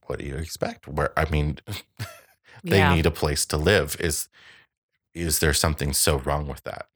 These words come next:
Speaker 1: you know?
Speaker 2: No, and I think that that is a completely different discussion,
Speaker 1: It
Speaker 2: though,
Speaker 1: is.
Speaker 2: for
Speaker 1: It
Speaker 2: a
Speaker 1: is, but it,
Speaker 2: completely
Speaker 1: it all
Speaker 2: different
Speaker 1: gets,
Speaker 2: podcast,
Speaker 1: but it all
Speaker 2: but
Speaker 1: gets, it all gets crunched together in, in the news sometimes as this mass problem. They, they assume that everybody that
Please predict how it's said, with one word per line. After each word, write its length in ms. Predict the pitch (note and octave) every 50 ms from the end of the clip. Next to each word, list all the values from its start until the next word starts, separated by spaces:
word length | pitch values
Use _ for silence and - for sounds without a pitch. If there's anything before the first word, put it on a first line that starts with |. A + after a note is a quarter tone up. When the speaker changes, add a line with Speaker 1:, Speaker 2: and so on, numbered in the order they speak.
| _ _ -
Speaker 1:
you 80 | D#2
know? 180 | C#2 C#2 C2 C2 - - - -
Speaker 2:
No, 340 | A#3+ B3+ B3+ G#3 F3+ F3 - -
and 120 | A#3 A#3
I 80 | A#3+ B3
think 240 | - C#4 C4 -
that 140 | - A#3+ -
that 180 | - G#3 G3 F#3
is 140 | G3 F3 F#3
a 80 | G3
completely 560 | - - G3 F3+ - - F#3+ F3+ E3+ F#3 G3
different 360 | F3 - E3 - - D#3 D#3 -
discussion, 520 | E3+ D3+ - - D3 C#3 - - E3 D#3+
Speaker 1:
It 60 | B2+
Speaker 2:
though, 240 | C3+ E3 E3+ E3 E3+
Speaker 1:
is. 80 | E3+ -
Speaker 2:
for 140 | - F#3
Speaker 1:
It 60 | E3+ D#3+
Speaker 2:
a 20 |
Speaker 1:
is, 80 | C3+ B2
but 40 | G3
it, 120 | F3+ C#3 C3
Speaker 2:
completely 340 | C#3 D3+ G#3+ - A#3+ A3
Speaker 1:
it 80 | A3 A3+
all 60 | G#3+
Speaker 2:
different 200 | - G3+ G3 -
Speaker 1:
gets, 120 | D#3+ D3 F3+
Speaker 2:
podcast, 480 | E3 E3+ F3+ - G3 G#3 G#3+ G#3+ A3+
Speaker 1:
but 120 | A3+ C3+ C3+
it 100 | C#3 B2+
all 140 | C3+ C#3+ D#3 D#3
Speaker 2:
but 60 | -
Speaker 1:
gets, 420 | D#3+ D3+ C3+ F#3 - F3+ - - - _ _ _ - - -
it 140 | A#2 B2 B2
all 140 | B2 C3 B2+
gets 240 | A#2+ C3 G#2+ -
crunched 440 | - - - - B2+ B2 A2 - -
together 580 | - G2+ F#2+ G#2 A2 G#2+ F#2+ G2 F2+ E2+ E2+ E2+
in, 300 | - - F2+ F2 F2 -
in 220 | - - F2 E2+
the 60 | E2
news 300 | D#2+ F2 F#2 G2 F#2+ -
sometimes 600 | - - E2+ D#2+ - - - D#2 D#2 D#2 D#2 - -
as 380 | - - D#2 D#2 D#2+ D#2 - - - - - - _ _
this 160 | - - - G2
mass 260 | F#2 E2+ D#2+ D#2+ -
problem. 520 | - _ - - - F#2 F2 E2+ D#2+ D2+
They, 220 | D2+ D2+ D2+ D#2 D#2 -
they 280 | - - D#2+ D#2+ - - _ _ -
assume 600 | F#2 F2 - - - - A#2+ B2 A#2+ G#2+ F#2+ F2+
that 120 | E2+ E2 D#2
everybody 460 | D2+ D2+ D#2+ E2+ D#2+ D#2+ E2 D#2+ D#2+
that 180 | D#2 D#2 D2